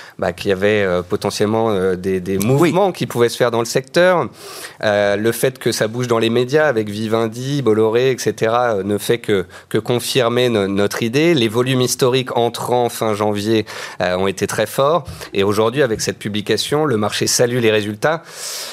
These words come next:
Speaker 1: Et je trouverais dommage, en fait, de sortir la position maintenant. Je pense qu'il convient mieux, encore une fois, bah, soit de remonter ses stops de protection, soit d'en couper un petit bout, mais de garder la ligne en portefeuille
Speaker 2: Hmm.
Speaker 1: et de se laisser porter, parce que sait-on jamais,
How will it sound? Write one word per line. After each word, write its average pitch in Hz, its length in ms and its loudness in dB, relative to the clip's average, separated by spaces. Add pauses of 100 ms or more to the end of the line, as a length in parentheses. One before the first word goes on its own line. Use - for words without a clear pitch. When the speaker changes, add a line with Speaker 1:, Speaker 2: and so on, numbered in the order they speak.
(400)
Speaker 1:
Et 110 640 2
je 107 140 -2
trouverais 120 340 0
dommage, 135 440 0
en 110 80 0
fait, 120 240 0
de 104 140 4
sortir 131 500 0
la 113 100 2
position 113 480 0
maintenant. 127 640 0
Je 101 140 -2
pense 123 380 0
qu'il 104 200 -6
convient 107 340 -2
mieux, 113 160 2
encore 104 220 0
une 101 80 -2
fois, 113 200 0
bah, 85 200 -2
soit 104 240 -2
de 98 60 -2
remonter 98 400 -2
ses - 160 -4
stops 101 240 -4
de 101 60 2
protection, 104 440 -2
soit 107 160 0
d'en 101 120 0
couper - 260 -4
un 110 100 0
petit - 140 -6
bout, 147 120 2
mais 151 160 2
de 117 80 -12
garder 117 280 2
la 120 100 2
ligne 123 220 -2
en 113 80 -2
portefeuille 120 540 2
Speaker 2:
Hmm. 120 40 2
Speaker 1:
et 110 40 -4
de 104 40 -10
se - 140 -2
laisser 104 260 0
porter, 123 320 0
parce 131 240 -4
que 120 120 0
sait-on 107 340 0
jamais, 101 420 0